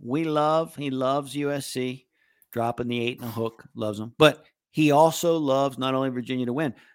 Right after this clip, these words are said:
but if you wanna not take the money, take those points, man, four and a half. That's, look, that's gonna be a tricky matchup for Illinois. It's not, because Virginia will spread them out. There's really not, I mean, it's more of Ohio State type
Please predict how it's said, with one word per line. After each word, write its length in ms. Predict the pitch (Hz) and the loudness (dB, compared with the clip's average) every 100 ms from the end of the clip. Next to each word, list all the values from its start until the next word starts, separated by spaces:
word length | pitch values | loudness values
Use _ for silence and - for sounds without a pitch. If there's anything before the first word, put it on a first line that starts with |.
| _ | _
but 120 | 131 | 2
if 180 | 131 131 | 2 2
you 120 | 127 | -2
wanna 220 | 127 143 123 | -2 -2 -4
not 220 | 139 135 | -4 -4
take 180 | - 139 | -4 -4
the 60 | 135 | -4
money, 160 | 131 - | -6 -4
take 240 | 131 - | -4 -2
those 200 | 208 202 | -2 -2
points, 400 | - 196 233 - | -2 -2 -2 -4
man, 160 | 131 135 | -4 -2
four 200 | 165 170 | -2 -2
and 80 | |
a 40 | 175 | -2
half. 180 | 180 - | -2 0
That's, 240 | 165 - - - _ | 0 -2 -20 -20 _
look, 280 | 156 170 - 127 | 6 6 6 2
that's 240 | 156 180 | 2 2
gonna 220 | - 226 | -2 -2
be 160 | 220 208 | -2 -2
a 40 | |
tricky 420 | 196 - 190 190 165 | -2 -4 -6 -4 -4
matchup 480 | 151 151 - 156 | -4 -4 -2 -4
for 180 | - 143 | -4 -6
Illinois. 500 | 127 135 131 131 143 | -2 -2 -2 -2 -2
It's 180 | 120 - | -4 -4
not, 300 | 135 135 131 - | -2 -2 -4 -10
because 260 | 123 127 110 | -6 -2 -2
Virginia 480 | 113 107 139 151 131 | -2 -2 0 2 0
will 220 | 131 131 | 0 -2
spread 460 | - - 127 131 127 | -6 -2 0 0 -2
them 160 | 127 | -2
out. 320 | 113 123 127 | -2 -4 -4
There's 180 | 120 110 | -6 -6
really 300 | 127 143 139 | -4 -2 -2
not, 300 | 131 127 123 - | -2 -2 -4 -4
I 60 | |
mean, 140 | 123 120 | -4 -4
it's 160 | 107 | -6
more 180 | 117 123 | -4 -2
of 100 | 123 | -2
Ohio 500 | 117 107 - 127 131 | -4 -6 -4 0 0
State 380 | 113 - 127 123 | -2 -4 -6 -6
type 200 | 135 | -8